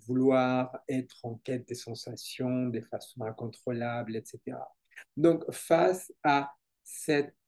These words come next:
euh, situation, à cette forme dont le chemsex a été abordé dans la littérature, des personnes qui le pratiquent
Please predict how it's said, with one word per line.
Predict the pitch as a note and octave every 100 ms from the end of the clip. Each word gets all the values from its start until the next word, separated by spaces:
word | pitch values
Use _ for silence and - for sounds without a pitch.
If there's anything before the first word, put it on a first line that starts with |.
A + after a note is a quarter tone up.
| -
euh, | C3 A#2+ A#2+ A#2+ A#2+ B2+
situation, | - - B2 C3+ B2 - F3+ E3+
à | B2+
cette | B2 C3+ B2 - -
forme | - D3 D3 C3 A#2+
dont | A2+ A#2+
le | A#2 A#2+
chemsex | C#3+ B2+ - C#3+ C#3 -
a | B2
été | A#2 - C3+ -
abordé | C#3 B2 C#3 C3 B2 C3 C#3 B2
dans | A2+
la | A2+
littérature, | A2 A2 - A2+ G#2+ - - E3+ F#3+ D3
des | C3+
personnes | C3 C#3 - F3 F3+
qui | F3+
le | C3+
pratiquent | - C3 B2+ - D3+ F3+ G#3 G3+